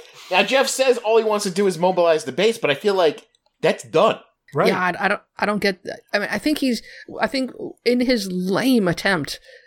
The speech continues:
Speaker 3: um, I think he is trying to reach out to, you know, middle American housewives. <laughs> Unfortunately, there's, like, twenty-five of 'em out there.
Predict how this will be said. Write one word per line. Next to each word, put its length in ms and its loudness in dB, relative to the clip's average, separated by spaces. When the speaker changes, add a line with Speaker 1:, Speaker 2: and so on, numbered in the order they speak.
Speaker 3:
um, 420 0
I 80 -2
think 200 -2
he 180 -4
is 180 0
trying 280 0
to 100 0
reach 220 0
out 260 0
to, 380 0
you 100 0
know, 120 -2
middle 340 0
American 480 0
housewives. 640 -2
<laughs> 460 -4
Unfortunately, 500 0
there's, 160 2
like, 160 -4
twenty-five 500 0
of 140 -2
'em 80 0
out 160 -2
there. 260 -6